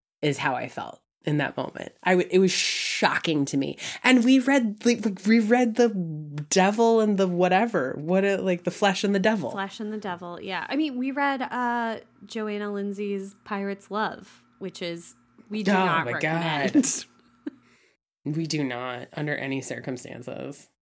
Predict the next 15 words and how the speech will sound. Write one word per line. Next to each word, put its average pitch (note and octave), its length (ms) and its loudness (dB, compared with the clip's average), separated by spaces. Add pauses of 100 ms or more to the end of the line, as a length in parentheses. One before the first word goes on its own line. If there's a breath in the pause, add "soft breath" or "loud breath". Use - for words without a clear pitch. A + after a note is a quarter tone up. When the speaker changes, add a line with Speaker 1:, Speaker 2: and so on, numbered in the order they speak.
(260)
Speaker 2:
You D3+ 300 -6
know, F#3 160 -4
also G3 340 -6
Woodiwiss. G3+ 600 -6
Like, G3 360 -6
this A3+ 360 -6
book C#4+ 300 -6
is, F#3+ 360 -6 (140)
he's, B3 500 -4 (1080)
it, A#3 200 -2
he's A3 260 -6
not B3 240 0
confused, F#3 560 -6
right? F3 240 -2
Woodiwiss, A3+ 540 0